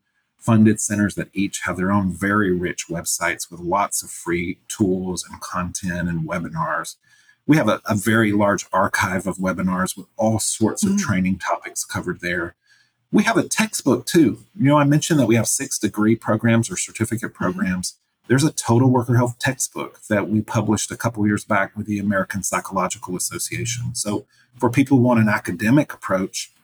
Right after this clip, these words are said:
Speaker 1: we have a textbook that you can access as well. And we have really good tools and resources, both on our own page with links to the really vast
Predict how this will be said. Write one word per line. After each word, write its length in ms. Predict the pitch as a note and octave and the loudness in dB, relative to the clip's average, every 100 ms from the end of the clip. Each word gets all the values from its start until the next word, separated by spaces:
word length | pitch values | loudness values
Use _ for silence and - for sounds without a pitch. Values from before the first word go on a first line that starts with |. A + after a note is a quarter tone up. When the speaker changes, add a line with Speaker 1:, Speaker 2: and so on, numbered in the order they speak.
| _ - | _ -2
Speaker 1:
we 100 | G#2+ | 0
have 100 | G#2+ | 0
a 60 | - | -2
textbook 560 | F#2+ - - F2+ - | -4 -4 -6 -10 -10
that 120 | D#2+ | -8
you 120 | E2+ F#2 | -8 -8
can 160 | E2+ | -8
access 500 | E2 - - D#2 - | -8 -6 -8 -6 -10
as 200 | E2 - | -10 -10
well. 320 | E2+ E2 E2 - _ _ _ _ _ - | -6 -6 -8 -14 _ _ _ _ _ 2
And 460 | F3 D#3+ C3+ B2+ - _ B2+ | 4 6 4 2 -6 _ 4
we 100 | C#3 | 4
have 240 | A#2 A2+ - | 4 0 2
really 280 | A2+ B2 B2 | 4 6 6
good 260 | A#2 A#2+ A#2+ | 4 2 2
tools 440 | B2 A#2 A#2 A2+ | 4 6 8 6
and 120 | G#2+ | 4
resources, 640 | A2 G#2+ A2 G#2 - G2 - | 4 4 2 0 -2 -6 -8
both 360 | - B2 B2+ | 0 2 4
on 120 | B2 | 4
our 240 | A#2+ A2+ - | 4 4 4
own 200 | E3+ F3 | 4 4
page 560 | B2 A2+ G#2+ A2 - - | 4 6 6 2 -4 0
with 140 | A2+ | 2
links 360 | A2 A2+ A2 - | 4 4 4 0
to 120 | - | -2
the 200 | A2 - G#2 | 0 -2 0
really 340 | B2 B2 A2 F#2 - | 4 6 6 2 -4
vast 560 | - F#2 G2 - - | -2 0 0 -2 -6